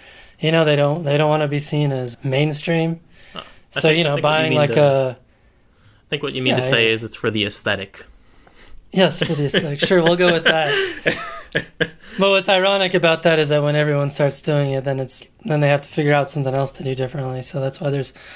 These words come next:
Speaker 1: constantly this new fad of, you know, something, something that they have to pick up, like a, like a nineteen ninety-nine digital camera. <laughs>
Speaker 2: Yeah, yeah, for sure, for sure.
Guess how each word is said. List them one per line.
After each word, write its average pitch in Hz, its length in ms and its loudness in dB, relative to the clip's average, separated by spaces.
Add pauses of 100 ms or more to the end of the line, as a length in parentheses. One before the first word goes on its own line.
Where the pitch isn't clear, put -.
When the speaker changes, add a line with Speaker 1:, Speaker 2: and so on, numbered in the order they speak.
(140)
Speaker 1:
constantly 165 420 2
this 147 200 0
new 151 220 0
fad 143 520 0
of, 120 200 -8 (460)
you 147 100 -2
know, 127 140 -2
something, 143 720 -2
something 160 480 0
that 139 160 2
they 143 100 0
have 135 180 2
to - 80 -10
pick 147 240 -6
up, 139 160 2
like 139 160 0
a, 160 200 0 (500)
like 170 140 2
a 180 180 6
nineteen 196 560 2
ninety-nine 185 600 4
digital 170 280 2
camera. 156 480 -4
<laughs> - 320 -6
Speaker 2:
Yeah, 139 420 2
yeah, 143 200 0
for 139 200 0
sure, 151 300 2
for - 160 -4
sure. 143 380 0